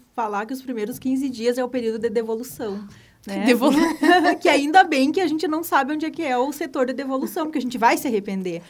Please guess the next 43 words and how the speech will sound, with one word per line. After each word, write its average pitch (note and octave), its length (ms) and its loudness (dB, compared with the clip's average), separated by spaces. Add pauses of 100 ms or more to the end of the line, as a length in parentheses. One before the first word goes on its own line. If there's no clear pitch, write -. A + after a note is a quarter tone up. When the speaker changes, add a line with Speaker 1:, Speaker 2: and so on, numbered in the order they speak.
(120)
Speaker 1:
mas G#3 140 -4
a A3+ 40 0
gente G#3 220 -4
quer A3+ 180 -2
devolver, G#3 500 -4 (240)
né? G3+ 240 -4
Aquele C4 220 -4
momento A3+ 320 -4
que C#4+ 60 -8
a C4 40 -4
gente B3+ 200 -8
diz, C4+ 260 -8
"Chega, F#4 140 -2 (500)
não B4 240 0
aguento, A4 440 0
não F#4+ 180 -4
posso", G4 680 6
né? B3 200 2
Tem D#4+ 100 0
momentos A#3+ 360 -2
que D#4+ 60 -6
a D4+ 40 -2
gente D#4 240 -2
diz, F#4 120 0
"Eu F#4 80 -2
não E4 120 -4
posso G#4 560 2
mais", E4 500 -4 (320)
né? B3 300 0
E D4+ 120 2
esse C4 200 4
momento D#4+ 400 0
chega C#4 320 -4
alguém, C4+ 260 0
então, D4+ 260 -2
e D#4 40 0
diz, E4 180 -4
"Não, F4 160 -2
a B3 60 -2
gente A3 220 -6
vai B3 200 0
conseguir", F#3+ 560 -6
né? G3 340 -4